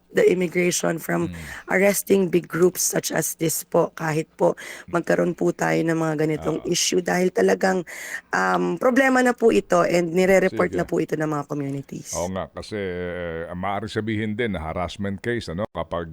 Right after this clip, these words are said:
Speaker 2: ah, ginagampanan ng isang otoridad ang kanyang tungkulin, meron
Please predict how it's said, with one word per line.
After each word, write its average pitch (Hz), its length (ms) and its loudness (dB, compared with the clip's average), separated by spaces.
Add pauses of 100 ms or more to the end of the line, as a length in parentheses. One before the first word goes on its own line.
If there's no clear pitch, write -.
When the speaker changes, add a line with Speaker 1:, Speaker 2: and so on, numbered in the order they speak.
Speaker 2:
ah, 82 480 -6
ginagampanan 101 920 -4
ng 82 80 -12
isang 92 260 -8
otoridad 98 460 0
ang 85 120 -4
kanyang 82 260 -4
tungkulin, 120 640 0 (320)
meron 92 320 0